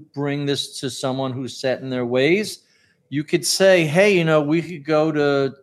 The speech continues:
Self-Directed or Vanguard, and you, you know, you have the Vanguard Total Market and maybe a,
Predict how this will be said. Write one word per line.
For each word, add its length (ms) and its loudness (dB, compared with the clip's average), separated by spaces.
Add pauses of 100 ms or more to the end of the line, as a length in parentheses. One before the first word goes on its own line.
(200)
Self-Directed 960 0
or 80 -2
Vanguard, 640 -2
and 160 -4
you, 160 -8 (160)
you 140 -4
know, 100 -2
you 140 -2
have 120 -2
the 60 -4
Vanguard 640 2 (340)
Total 320 4
Market 560 0
and 140 -8
maybe 380 -4
a, 160 0